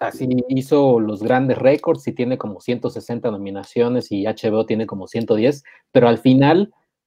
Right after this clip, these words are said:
H B O se llevó más premios, eh, como de los prime, de los top, que Netflix. Netflix creo que se llevó como, creo que cuatro y H B O se llevó como once. El único que, el que sí me dolió así, pero sí dije, "Ay, qué, qué, qué estupidez", el de,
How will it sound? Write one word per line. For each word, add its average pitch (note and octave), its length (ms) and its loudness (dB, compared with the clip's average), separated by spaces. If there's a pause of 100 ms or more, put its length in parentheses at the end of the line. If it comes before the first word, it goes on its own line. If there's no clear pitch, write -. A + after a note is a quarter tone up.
(280)
H C#3 280 2
B C#3 120 6
O C#3+ 80 6
se C#3 160 0
llevó A#2 420 4
más C3 360 0
premios, C#3+ 580 -2 (160)
eh, A2 140 -4
como G#2 300 -6
de G2+ 100 -6
los G2 220 -8
prime, C3+ 400 2
de A#2+ 80 0
los G2+ 200 -6
top, D3+ 360 0
que G#2 120 -6
Netflix. - 720 -16
Netflix C3 440 -8
creo B2+ 120 -10
que - 80 -14
se A#2 120 -10
llevó G#2 240 -4
como, G2+ 360 -8 (480)
creo D3+ 140 -2
que - 260 -8
cuatro C3+ 480 2 (100)
y A2+ 300 -2 (240)
H C3 260 -4
B B2+ 100 0
O C#3 40 0
se C3+ 100 -4
llevó A#2+ 160 2
como G2+ 220 -4
once. A#2+ 400 -2 (840)
El C3+ 120 6
único F3+ 300 4
que, C#3+ 60 2
el C3+ 200 -2
que - 80 -4
sí F#3+ 140 -6
me A3 80 0
dolió C3+ 460 4
así, C3+ 260 -2
pero A2+ 340 -4
sí - 140 -12
dije, B2+ 280 -8
"Ay, A2+ 140 -6
qué, G#2+ 160 -16
qué, - 400 -8
qué C3+ 80 -2
estupidez", C#3 640 2
el A2+ 300 -2
de, A2+ 520 0